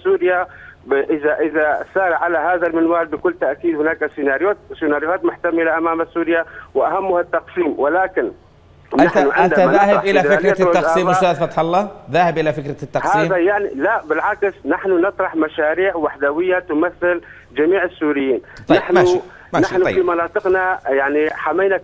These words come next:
Speaker 1: كل المكونات، حمينا العرب، حمينا
Speaker 2: صحيح.
Speaker 1: المسيحيين، حمينا
Speaker 2: آه.
Speaker 1: الآشوريين.
Speaker 2: طب شو
Speaker 1: من،
Speaker 2: الحديث
Speaker 1: من،
Speaker 2: اللي كان
Speaker 1: من
Speaker 2: عن
Speaker 1: مناطق
Speaker 2: المجازر اللي
Speaker 1: الإرهاب.
Speaker 2: بتقوم فيها القوات الكردية بحق القرى العربية وما إلى ذلك؟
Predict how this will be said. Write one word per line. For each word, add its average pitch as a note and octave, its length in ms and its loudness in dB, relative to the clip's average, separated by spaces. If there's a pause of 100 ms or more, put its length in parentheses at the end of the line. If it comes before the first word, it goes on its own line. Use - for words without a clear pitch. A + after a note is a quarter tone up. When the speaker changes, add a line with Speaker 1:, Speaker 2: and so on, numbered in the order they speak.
Speaker 1:
كل A#3+ 140 -2
المكونات، D#3+ 680 -2
حمينا D#3+ 340 -2
العرب، E3+ 420 -2
حمينا D3 380 -2
Speaker 2:
صحيح. D3 180 0
Speaker 1:
المسيحيين، D3+ 360 -2
حمينا D#3 320 -2
Speaker 2:
آه. - 20 0
Speaker 1:
الآشوريين. C#3+ 800 0 (100)
Speaker 2:
طب D#3+ 120 0
شو D4 140 -4
Speaker 1:
من، D4 60 0
Speaker 2:
الحديث - 320 2
Speaker 1:
من، F#3 80 2
Speaker 2:
اللي F3+ 100 4
كان G3+ 240 2
Speaker 1:
من D#3+ 100 2
Speaker 2:
عن D#3 80 2
Speaker 1:
مناطق F#3 120 2
Speaker 2:
المجازر F3+ 540 4
اللي D#3+ 100 4
Speaker 1:
الإرهاب. D3+ 200 2
Speaker 2:
بتقوم D3+ 360 -4
فيها D3+ 200 2
القوات C3+ 480 -2
الكردية A2+ 540 -6
بحق F#2+ 380 -8
القرى G2+ 400 -4
العربية E2+ 540 -4
وما F2 280 -6
إلى D#2+ 300 -4
ذلك؟ C2+ 180 -8